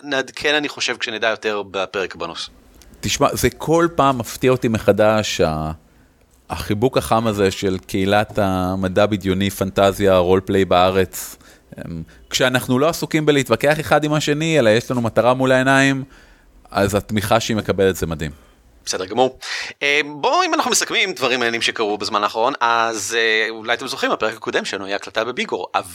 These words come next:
Speaker 1: אה, הרשו לי אם ככה לסכם קצת את ביגור. ואת עולמות, הייתי גם
Speaker 2: אני
Speaker 1: בעולמות. גם אתה
Speaker 2: סבבה,
Speaker 1: היית שם.
Speaker 2: אני, אני אסכם את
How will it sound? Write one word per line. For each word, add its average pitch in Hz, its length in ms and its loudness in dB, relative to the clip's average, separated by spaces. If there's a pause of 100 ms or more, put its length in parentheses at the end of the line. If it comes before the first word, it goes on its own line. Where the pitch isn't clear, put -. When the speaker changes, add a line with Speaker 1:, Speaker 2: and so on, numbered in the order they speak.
(180)
Speaker 1:
אה, 85 420 -2 (100)
הרשו 92 280 -4
לי 107 100 -6
אם 113 40 -10
ככה 123 200 -2
לסכם 185 320 -2
קצת 233 200 -2
את 247 100 -2
ביגור. 196 340 -2 (1200)
ואת 220 200 -2
עולמות, 392 420 0
הייתי 196 200 0
גם 226 140 0
Speaker 2:
אני 196 60 -4
Speaker 1:
בעולמות. 160 600 -4
גם - 80 -20
אתה - 120 -4
Speaker 2:
סבבה, 104 380 2
Speaker 1:
היית 156 120 2
שם. 104 60 0
Speaker 2:
אני, 107 160 0
אני 113 400 2
אסכם 113 420 0
את 113 80 -2